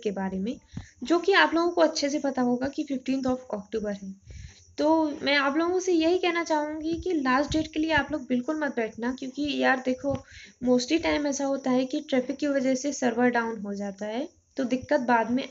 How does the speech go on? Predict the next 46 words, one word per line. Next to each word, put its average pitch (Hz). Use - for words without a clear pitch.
आप 226
ही 262
लोगों 240
को 240
जाएगी, 190
ठीक 277
है। 269
और 247
इसलिए 294
मैंने 285
आज 262
आपको 262
बता 247
दिया 240
है 247
कि 277
आपके 247
पास 262
अभी 240
एक 254
और 233
दिन 208
है, 220
यानी 214
कि 277
fourteenth 233
of 247
October 262
आपके 247
पास 254
बचा 214
हुआ 254
है, 269
यानी 240
कि 302
कल 302
का 302
दिन 254
आपके 240
पास 247
है, 226
तो 262
उसमें 254
आप 254
अपना 247
registration 214